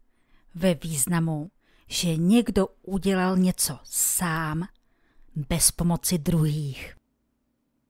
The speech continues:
Děti chtějí často všechno dělat sami,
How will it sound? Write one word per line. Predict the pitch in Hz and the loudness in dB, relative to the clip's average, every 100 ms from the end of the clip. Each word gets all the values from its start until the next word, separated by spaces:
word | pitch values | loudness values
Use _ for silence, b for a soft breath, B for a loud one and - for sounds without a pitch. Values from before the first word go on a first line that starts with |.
| _ _ _ | _ _ _
Děti | 185 196 190 196 | 2 2 4 -2
chtějí | - - 185 175 | -2 -2 0 0
často | - 170 - 190 | -4 -4 -4 -4
všechno | - - - 185 | -4 -6 -2 -2
dělat | 165 170 170 | 0 -2 0
sami, | - 175 160 165 | -2 0 -2 -2